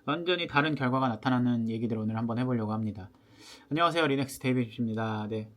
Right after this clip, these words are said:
그러니까 오늘 두 창업자가 정확히 같은 비즈니스의 어떤 아이디어, 그러니까 소위 말하는 아이디어죠. 아이디어를 가지고 정확한, 같은 시점, 정확한 시점에 뭔가 시작을 했다고 가정을 해볼게요. 그래서 스티브랑 레리가 있었는데요.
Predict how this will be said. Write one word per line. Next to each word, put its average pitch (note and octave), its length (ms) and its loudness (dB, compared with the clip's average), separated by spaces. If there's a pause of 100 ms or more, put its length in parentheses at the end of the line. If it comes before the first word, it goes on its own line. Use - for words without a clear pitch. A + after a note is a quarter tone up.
(160)
그러니까 C3 140 -4
오늘 D3 280 0
두 D#3 160 -2
창업자가 D3 720 0
정확히 D3 300 -4
같은 C#3 480 -4
비즈니스의 C3 460 -4
어떤 G#2+ 180 -6
아이디어, A2 440 -6 (120)
그러니까 A#2 100 -10
소위 C#3+ 160 -4
말하는 A2 320 -2
아이디어죠. A2+ 400 -4
아이디어를 B2+ 400 -2
가지고 A2+ 380 -4 (320)
정확한, C#3+ 520 2
같은 C3 260 -4
시점, - 320 -6
정확한 D#3 340 0
시점에 D#3 500 -4
뭔가 A2 220 -4
시작을 C#3 240 -2
했다고 C3 340 -4
가정을 A2 320 -2
해볼게요. A#2+ 460 -6
그래서 G2+ 140 -12
스티브랑 C#3+ 520 -2
레리가 A#2+ 320 0
있었는데요. G2+ 560 -8